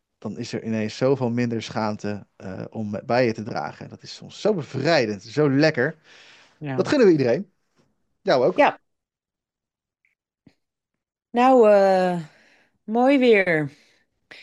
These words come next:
Speaker 1: Wil je hiermee
Speaker 2: Bas,
Speaker 1: werken?
Speaker 2: eh,
Speaker 1: Dan zou ik
Speaker 2: eh,
Speaker 1: zeggen,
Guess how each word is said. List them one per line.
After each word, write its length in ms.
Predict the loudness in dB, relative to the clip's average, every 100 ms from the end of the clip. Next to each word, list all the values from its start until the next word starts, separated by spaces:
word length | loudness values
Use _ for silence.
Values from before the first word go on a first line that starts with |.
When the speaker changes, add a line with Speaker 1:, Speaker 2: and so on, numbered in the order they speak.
| -20 -20 -20 -20 _ _ _ _ _ _ _ 0
Speaker 1:
Wil 140 | 4
je 80 | 6
hiermee 240 | 6 6
Speaker 2:
Bas, 0 |
Speaker 1:
werken? 500 | 6 4 4 4 2
Speaker 2:
eh, 20 | 0 _ _ _ _ _ _ _ _
Speaker 1:
Dan 280 | 0 0
zou 200 | 0 -2
ik 60 | 0
Speaker 2:
eh, 20 |
Speaker 1:
zeggen, 400 | -4 -2 -4 -4